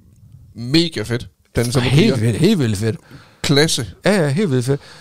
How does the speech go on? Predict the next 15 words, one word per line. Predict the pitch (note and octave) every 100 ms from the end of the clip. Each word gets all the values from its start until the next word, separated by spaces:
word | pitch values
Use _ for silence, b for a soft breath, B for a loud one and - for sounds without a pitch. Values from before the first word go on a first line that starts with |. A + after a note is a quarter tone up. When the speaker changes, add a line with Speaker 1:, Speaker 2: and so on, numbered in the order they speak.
| B B
Speaker 2:
Men, | D3+ D3 C#3
men, | D3+ D3+ D3+ -
men | D#3 D3+ -
der | D#3+ D3
ligger | D3 C#3+ C3
bare | C3 C#3+ D3
rigtig, | G3 - C#3 C3+
rigtig | C#3 - C3
meget | B2 C3+ D#3+ D#3
lige | C3+
nu, | B2+ B2
hvor | - C3
man | A#2 A2+ A2 G#2 -
ikke | D#3 F#3 D#3
bare | G#2 B2 C3